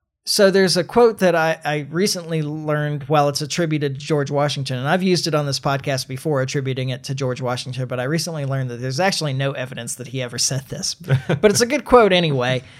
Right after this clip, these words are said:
Speaker 1: Um, he said something, or somebody.
Speaker 2: Somebody, <laughs> yeah.
Speaker 1: Somebody said something along the lines of, "Government is not reason, it is not eloquence, it is force. Like fire, it is a fearful, ma-, uh,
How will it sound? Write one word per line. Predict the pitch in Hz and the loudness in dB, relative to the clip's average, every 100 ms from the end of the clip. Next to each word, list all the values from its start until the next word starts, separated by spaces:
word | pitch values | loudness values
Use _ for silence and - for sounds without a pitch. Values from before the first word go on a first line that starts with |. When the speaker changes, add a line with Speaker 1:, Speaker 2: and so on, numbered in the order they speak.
| - 156 | -4 2
Speaker 1:
Um, | 156 151 160 - | 2 2 -2 -4
he | 185 | -2
said | 196 202 170 | 2 2 2
something, | - 247 254 233 208 202 | 2 2 2 0 0 -2
or | 180 151 - | -2 -4 -2
somebody. | - 226 147 110 123 | 4 4 4 0 -2
Speaker 2:
Somebody, | - 202 156 113 117 | 4 6 8 8 10
<laughs> | 135 208 | 8 10
yeah. | 185 - 190 | 8 6 4
Speaker 1:
Somebody | 143 233 269 156 147 | 8 8 8 4 4
said | 151 160 151 | 2 0 0
something | 233 233 175 156 | 0 0 -2 -2
along | 139 143 127 | -2 -2 -4
the | |
lines | 123 135 139 135 | -4 -2 -2 -4
of, | 147 139 127 151 151 | -4 -4 -4 -6 0
"Government | 180 185 208 208 202 - _ _ - _ | 4 4 4 0 -2 -6 _ _ -20 _
is | 190 165 170 | -4 -2 0
not | 170 175 180 | 2 2 2
reason, | 175 175 160 156 143 | 0 0 0 -2 -4
it | - 151 | -6 -4
is | 147 | -2
not | 160 151 160 | 0 -2 -2
eloquence, | 165 143 139 143 117 - - | -2 -2 -2 -8 -8 -10 -12
it | 160 139 | -8 -6
is | - | -6
force. | - 156 127 - - - _ _ _ _ _ - | -6 -6 -6 -6 -12 -12 _ _ _ _ _ -2
Like | 156 170 | 0 0
fire, | - 156 151 170 170 | 4 4 6 2 0
it | 160 | -2
is | 151 143 | -2 -2
a | 147 | -6
fearful, | 139 180 175 175 175 | -4 -2 -2 0 -2
ma-, | 156 156 - | 0 -2 -2
uh, | 156 139 | -4 -4